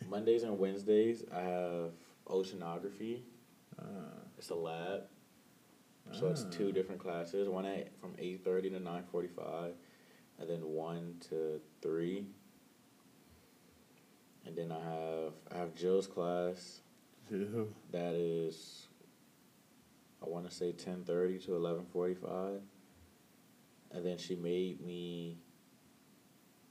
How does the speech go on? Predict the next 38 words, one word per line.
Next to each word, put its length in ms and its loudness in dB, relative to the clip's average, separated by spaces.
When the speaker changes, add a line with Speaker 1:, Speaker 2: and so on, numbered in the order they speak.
Speaker 1:
she 160 6
actually 200 4
made 320 4
me 120 -2
drop, 400 0
I 60 0
had 220 4
a 60 6
Dobrin 480 4
class 460 -4
for 80 -2
social 400 0
work, 260 4
and 100 -8
she 140 0
was 140 6
like, 240 2
"Drop 320 4
that 240 4
class, 520 -2
take 240 4
my 220 0
class, 520 -6
and 120 -8
then 280 -6
I'm 80 -8
gonna 180 0
take 340 0
Dobrin's 340 2
class 460 0
online." 840 -4
Like, 160 0
he's 140 -4
just 120 -2
gonna 160 0
teach 340 -8
me 160 -6
separately, 720 -2